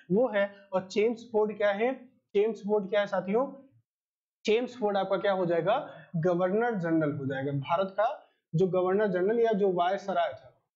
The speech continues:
या जो वायसराय था वो कौन था? लॉर्ड चेम्सफोर्ड था। कौन था? लॉर्ड चेम्सफोर्ड था। अगर हम लोग बात करें कि एक प्रावधान और किया गया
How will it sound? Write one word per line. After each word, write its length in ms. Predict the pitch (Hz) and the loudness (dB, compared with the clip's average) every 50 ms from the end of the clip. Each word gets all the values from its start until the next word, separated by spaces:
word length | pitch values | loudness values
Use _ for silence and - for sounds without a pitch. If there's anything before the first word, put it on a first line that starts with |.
| _ _ _ _ _ _ _ _ _ _ _ _ _ _ _ _ _ _ _ _ _ _ - 160 | _ _ _ _ _ _ _ _ _ _ _ _ _ _ _ _ _ _ _ _ _ _ -2 0
या 120 | 170 180 | 0 2
जो 500 | 180 170 190 220 269 294 - - - - - | 2 2 2 2 0 -2 -6 -14 -12 -6 -2
वायसराय 600 | 165 165 180 185 214 233 - - 202 180 180 180 | 0 2 2 2 2 0 -2 -2 -2 0 0 -2
था 480 | 165 185 196 208 233 190 - - - - 185 | 0 0 0 -2 -2 -4 -8 -14 -8 -4 -2
वो 80 | 190 | -2
कौन 280 | 190 190 196 190 190 185 | 0 0 -2 -2 -2 -2
था? 460 | 180 190 214 254 285 - - - - - | -2 -2 -2 -2 -2 -6 -14 -10 -4 0
लॉर्ड 360 | 175 170 165 165 190 233 269 262 - - - - - - | 2 2 4 4 2 2 0 -2 -6 -10 -16 -20 -14 -6
चेम्सफोर्ड 640 | - 214 196 202 220 202 - - 214 208 196 151 - | -2 -2 -2 -2 -4 -8 -6 -2 0 0 0 0 -2
था। 160 | - 147 143 - - - - - - _ - | -6 -10 -10 -12 -14 -18 -20 -20 -14 _ -4
कौन 180 | 196 214 226 | -4 -2 -2
था? 460 | 208 214 214 247 269 - - - - - 180 | -2 -2 -2 -2 -2 -6 -14 -12 -4 0 2
लॉर्ड 380 | 170 170 170 180 220 254 294 - - - - - _ - | 4 4 4 4 2 0 -2 -4 -10 -16 -20 -20 _ -4
चेम्सफोर्ड 1000 | - 190 190 214 262 254 - 277 285 294 294 294 - - - - 220 247 269 262 | -2 -2 0 -2 -4 -4 -2 0 0 0 -2 -4 -6 -6 -2 0 2 2 2 0
था। 480 | - - 185 180 190 185 - - _ _ _ - | -2 -2 -2 -2 -2 -4 -8 -18 _ _ _ -4
अगर 200 | 202 214 240 233 | -2 0 0 0
हम 160 | 233 240 214 | -2 0 0
लोग 140 | 220 220 202 | 0 2 2
बात 220 | 185 196 202 202 - | 0 -2 -2 -4 -6
करें 380 | 202 175 165 170 170 165 160 - - - - _ _ _ _ _ _ _ _ _ _ _ _ - | -6 -4 -4 -4 -6 -8 -10 -16 -18 -20 -20 _ _ _ _ _ _ _ _ _ _ _ _ -6
कि 140 | 220 226 220 | -4 -2 0
एक 220 | 214 233 247 233 - | 0 0 0 -2 -2
प्रावधान 400 | 226 214 214 208 190 196 208 220 | -2 -2 0 -2 -2 -2 -4 -4
और 280 | 202 196 202 220 247 | -2 0 0 0 0
किया 220 | 247 247 226 196 175 | 0 0 0 0 2
गया 180 | 165 170 180 | 2 0 -2